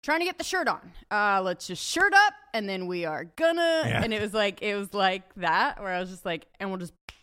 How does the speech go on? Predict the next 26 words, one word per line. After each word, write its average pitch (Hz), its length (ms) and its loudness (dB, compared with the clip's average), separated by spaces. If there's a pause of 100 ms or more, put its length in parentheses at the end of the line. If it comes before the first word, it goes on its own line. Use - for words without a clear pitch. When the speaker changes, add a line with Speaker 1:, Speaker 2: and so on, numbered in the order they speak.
(300)
Speaker 1:
we'll 175 120 -12
just 165 180 -10
bring 415 180 4
the 403 60 -2
boxes 339 340 4
in, 370 360 -4
no 262 160 2
big 294 120 -6
deal, 392 240 -2
close 254 240 -2
the 262 40 -12
door, 359 280 -2
and 240 120 -10
then 208 180 -8 (540)
here 330 160 0
we 302 120 -2
go." 190 280 -4 (300)
And 196 120 -8
so 233 140 -2
finally 269 320 0
I 208 60 2
was 202 100 -2
just 185 160 -4
like, 156 160 -4
"Fuck - 240 -14
it," 147 200 -16